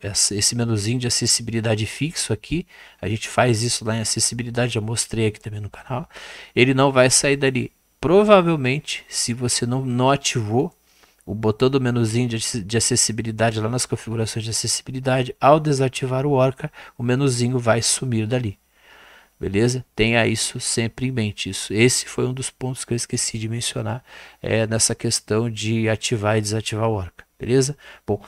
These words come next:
uma outra maneira que a gente tem de chamar o Orca, e aí já vamos pra aquela coisa de você tá testando distro, e, enfim, coisas do ti-, coisas do gênero, é o, ah, Alt F dois.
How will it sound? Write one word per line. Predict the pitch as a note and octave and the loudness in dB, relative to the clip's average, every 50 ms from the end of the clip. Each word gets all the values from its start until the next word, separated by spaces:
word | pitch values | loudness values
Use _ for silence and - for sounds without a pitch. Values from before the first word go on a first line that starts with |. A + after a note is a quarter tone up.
| - _ | -8 _
uma | - | 0
outra | A#2+ B2+ - E3 E3 | 0 2 4 4 6
maneira | D#3+ D#3 D3 C3+ A#2+ B2 C3+ C3+ C#3+ | 6 6 6 6 6 6 6 4 4
que | D3 - B2 | 0 -2 -4
a | A#2+ | -4
gente | A#2+ A#2 - - - | -4 -4 -4 -6 -8
tem | _ - A2 A#2+ C#3 | _ 0 0 0 2
de | C3+ | 0
chamar | - - - A2+ G#2+ G#2+ | -4 -4 -4 -6 -6 -6
o | G#2 G2+ | -4 -2
Orca, | G2 A2 A#2+ A#2 - - - G2 - _ - - _ _ _ _ - | -2 -2 -2 -4 -8 -12 -12 -12 -14 _ -20 -20 _ _ _ _ -4
e | F#2+ G2+ | 2 4
aí | G2+ F#2+ F#2+ G2 G#2 | 6 6 6 6 4
já | G2+ G2+ A2 G#2+ | 4 4 4 2
vamos | G2 G2+ G2+ G#2 A2+ A2+ - | 4 4 2 2 0 -2 -4
pra | - F#2+ G2 | -4 -4 -4
aquela | - - - G#2 G2+ | -2 -2 -4 -4 -4
coisa | - - G#2+ G#2 G#2 G2+ | -4 -2 -2 0 0 0
de | G2 G2+ | -2 -4
você | G2 G#2 G2+ - - G2 | -4 -4 -4 -4 -4 -4
tá | - G#2 | -6 -8
testando | - - G#2 - - G#2+ G#2 F#2+ F#2+ | -6 -6 -6 -4 -4 -4 -4 -4 -4
distro, | F#2 F#2+ G2 G#2+ A2+ B2 B2 B2 A#2+ - - - - G2+ G2 G2 G2 G2 G2 G2+ - | -4 -2 0 2 4 4 6 4 4 2 -2 -6 -8 -6 -4 -4 -4 -4 -6 -6 -6
e, | F#2+ F#2 F#2 G#2 G#2+ G#2 G#2 G#2 G2+ G2+ G2 F#2 | -8 -8 -8 -8 -10 -10 -12 -12 -12 -12 -12 -14
enfim, | - - - A#2 A2+ A2 G2+ F#2+ | -12 -8 -6 -4 -4 -4 -6 -8
coisas | - - - F#2+ G2 G2+ G2 | -6 -6 -4 -2 -2 -2 -4
do | F#2+ F#2+ | -6 -6
ti-, | - - - - - | -6 -6 -6 -6 -6
coisas | - G#2 G2 G2+ G2+ | -4 -2 0 0 -2
do | F#2 - F2+ | -2 -4 -4
gênero, | E2+ F2+ G2+ A2+ C3+ D3 D3 A#2 A2 - - - - - - - - - | -2 0 2 2 2 2 0 -4 -6 -8 -12 -16 -18 -18 -18 -14 -6 0
é | G2 A2+ C3 - - - _ _ | 2 4 4 4 2 -2 _ _
o, | - D3+ F3 G#3+ - - - - - - - - _ | -4 -2 -2 -4 -6 -12 -18 -20 -20 -20 -20 -14 _
ah, | - G#2+ A#2 B2 B2+ C3 C3 C3 C#3 - - G#2 | 0 2 4 4 6 4 4 2 2 2 2 2
Alt | B2+ D3+ - - - D#3 E3+ - _ _ _ _ _ _ - | 2 2 0 0 0 0 0 -2 _ _ _ _ _ _ -4
F | - A2 A2+ - - C#3 | -2 -2 -2 -2 -2 4
dois. | C3 C3+ C#3 C3+ B2+ - - - - | 6 8 8 8 6 4 0 0 -2